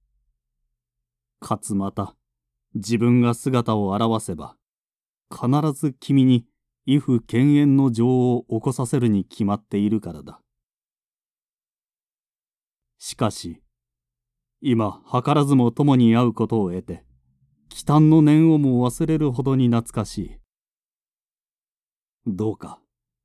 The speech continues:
ほんのしばらくでいいから、我が醜悪な今の外形を厭わず、かつて君の友、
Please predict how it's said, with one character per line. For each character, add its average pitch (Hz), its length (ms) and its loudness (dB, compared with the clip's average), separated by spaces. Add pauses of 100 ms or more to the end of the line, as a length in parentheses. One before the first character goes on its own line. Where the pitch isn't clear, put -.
(480)
ほ 110 180 -4
ん 151 120 2
の 127 120 2
し 123 160 -4
ば 139 100 0
ら 127 120 0
く 127 100 -4
で 110 140 0
い 113 120 4
い 110 60 -2
か 90 120 -12
ら、 - 180 -18 (880)
我 120 200 0
が 117 160 -2
醜 139 400 -2
悪 131 160 -2
な 131 160 0
今 143 220 2
の 127 160 2
外 120 220 0
形 135 180 0
を 127 180 0
厭 123 200 0
わ 120 120 2
ず、 98 140 -8 (920)
か 180 180 -2
つ - 100 -12
て 139 220 0
君 156 320 0
の 170 160 4
友、 135 340 0